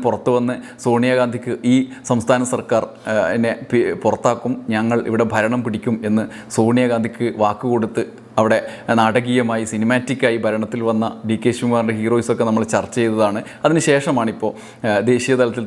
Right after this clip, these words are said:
തന്നെ ചർച്ചയാവുന്ന വിധത്തിൽ സി ബി ഐയുടെ ഇടപെടലുണ്ടായത്. ഏഹ്, ജയ് ഹിന്ദ് ചാനലിനെ കണക്ട് ചെയ്തുകൊണ്ടുള്ള അന്വേഷണം സി ബി ഐ നടത്തുന്നത്.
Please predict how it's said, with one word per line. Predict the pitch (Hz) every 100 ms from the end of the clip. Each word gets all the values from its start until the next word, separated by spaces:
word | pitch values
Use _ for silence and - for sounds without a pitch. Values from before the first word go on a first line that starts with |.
| 113
തന്നെ | 110 107 - -
ചർച്ചയാവുന്ന | 107 - 127 117 113 110
വിധത്തിൽ | 98 95 117 -
സി | 131 139
ബി | 127
ഐയുടെ | 110 107 110
ഇടപെടലുണ്ടായത്. | 107 107 107 104 101 101 - - - -
ഏഹ്, | 107 98 - - 127
ജയ് | 139 143
ഹിന്ദ് | 151 135
ചാനലിനെ | 120 117 113 113
കണക്ട് | 107 104
ചെയ്തുകൊണ്ടുള്ള | 113 107 107 104 101 - - 110
അന്വേഷണം | 117 127 123 120 107 -
സി | 120 110
ബി | 113
ഐ | 110 104
നടത്തുന്നത്. | 101 101 110 90